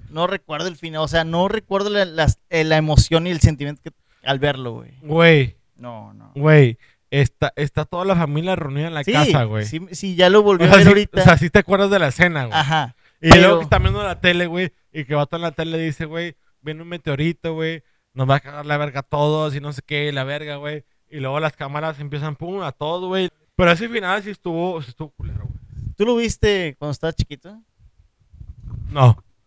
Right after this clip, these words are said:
Speaker 1: Tampoco.
Speaker 2: Porque como dice acá producción, güey, el Canal cinco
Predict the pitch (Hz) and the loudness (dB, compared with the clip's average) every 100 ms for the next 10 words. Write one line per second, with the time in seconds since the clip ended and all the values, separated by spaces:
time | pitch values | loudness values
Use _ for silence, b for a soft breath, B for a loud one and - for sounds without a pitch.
0 | _ _ 143 131 160 - 147 180 175 170 | _ _ -16 -8 -8 -4 0 0 0 -16
1 | 170 156 156 190 185 180 160 139 160 180 | -10 -6 -2 0 2 4 4 4 0 0
2 | 175 151 170 165 165 156 165 - _ _ | -2 -2 0 0 2 0 0 -4 _ _
3 | _ _ _ _ 151 - 143 151 160 185 | _ _ _ _ -12 -4 0 0 0 -4
4 | 160 180 - | -4 -8 -10